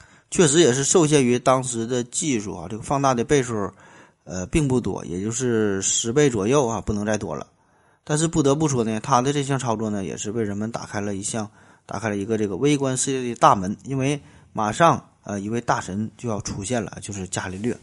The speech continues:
在一六零九年的时候，伽利略就听说了关于制作显微镜这个事儿啊，他也非常的好奇嘛，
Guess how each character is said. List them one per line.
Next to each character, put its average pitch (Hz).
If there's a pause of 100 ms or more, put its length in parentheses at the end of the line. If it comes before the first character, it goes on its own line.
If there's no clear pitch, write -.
(760)
在 151
一 160
六 180
零 165
九 143
年 98
的 151
时 117
候， 110
伽 123
利 135
略 160
就 131
听 170
说 143
了 127
关 127
于 123
制 131
作 131
显 104
微 104
镜 127
这 135
个 135
事 147
儿 98
啊， 87
他 123
也 107
非 143
常 127
的 143
好 156
奇 107
嘛， 135